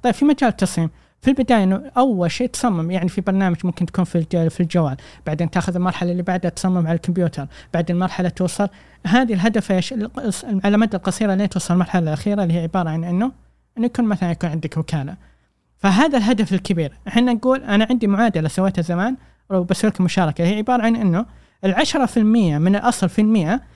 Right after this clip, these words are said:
العشرة في المية هو الهدف الكبير. راح نقسمه إلى أقسام، اللي هو واحد، واحد، واحد، واحد، واحد، واحد، اللي هي عشرة، ع-، عشر وحدات. أنا عشان يكون عندي وكالة، أحتاج إلى مهارة.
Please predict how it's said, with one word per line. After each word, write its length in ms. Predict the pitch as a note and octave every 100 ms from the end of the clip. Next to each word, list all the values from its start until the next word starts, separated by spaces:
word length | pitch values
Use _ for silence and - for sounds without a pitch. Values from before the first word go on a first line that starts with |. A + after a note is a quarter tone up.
| _ _ E3+
العشرة 380 | E3+ B3 A#3
في 100 | F#3+
المية 220 | G#3 A#3+ F#3+
هو 200 | G3+ G3
الهدف 380 | F#3 A#3 G#3
الكبير. 460 | F3+ - E3+ C#3+ - _ _ _ _ _ -
راح 160 | F#3+ -
نقسمه 560 | A#3 D#4+ - D4 C#4+ B3
إلى 300 | C4+ A#3+ G3
أقسام، 380 | - F#3+ D3+ - _ _ _ _
اللي 140 | G#3 G3
هو 80 | G3+
واحد، 360 | A3+ - F#3+
واحد، 360 | G3+ G3+ F#3+ G3+
واحد، 340 | G3+ - F3+
واحد، 300 | G3 G3+ F#3+
واحد، 300 | F#3+ - F#3+
واحد، 260 | E3 C3 - - _ _ _ F3+
اللي 220 | F3+ G#3
هي 40 |
عشرة، 340 | G#3 A3+ G3 G3 G3+
ع-، 220 | A3 F#3
عشر 260 | G#3 A3
وحدات. 400 | F#3 - D3+ B2+ - _ _ _ _ _ _ _ _ _ _ _ _ A3+
أنا 140 | C4
عشان 400 | G#3+ A3 C#4+ E4
يكون 240 | B3+ C4
عندي 260 | A3+ G#3 F#3+
وكالة، 480 | F3+ - E3+ E3+ C4 _ _ _ _ -
أحتاج 340 | G#3 - D4 C#4+
إلى 180 | C4+ B3+
مهارة. 540 | A3 F3 A#3 G#3+ C#3+